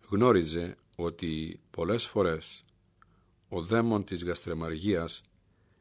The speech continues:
έρχεται και κάθεται επάνω στο στομάχι και κάνει έτσι ώστε να μη χορταίνει ο άνθρωπος.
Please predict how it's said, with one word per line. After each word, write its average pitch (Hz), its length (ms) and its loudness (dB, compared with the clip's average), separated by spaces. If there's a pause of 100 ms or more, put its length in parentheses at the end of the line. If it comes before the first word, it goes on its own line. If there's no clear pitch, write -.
(160)
έρχεται 120 420 2
και 98 120 -2
κάθεται 98 380 -2
επάνω 98 360 -2
στο - 140 -10
στομάχι 85 680 -6 (720)
και - 140 -8
κάνει 107 320 4
έτσι 104 320 0
ώστε - 260 -4
να 90 100 -4
μη 117 100 0
χορταίνει 90 520 -4
ο 78 80 -4
άνθρωπος. - 640 -10